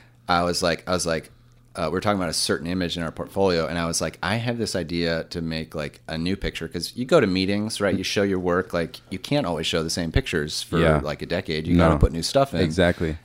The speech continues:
Speaker 1: And maybe you love one picture so much, but, uh, we were talking about this certain picture, and I was like, "I have this idea in mind, like, maybe we can,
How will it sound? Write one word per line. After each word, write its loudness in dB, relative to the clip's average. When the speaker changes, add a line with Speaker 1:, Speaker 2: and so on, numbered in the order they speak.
Speaker 1:
And -2
maybe -2
you 0
love 6
one 0
picture -6
so -2
much, -2
but, -4
uh, -2
we -2
were 0
talking 2
about -2
this -2
certain -2
picture, 0
and 0
I 0
was -2
like, -4
"I -2
have -2
this -4
idea -2
in -2
mind, -2
like, -8
maybe -4
we -4
can, -6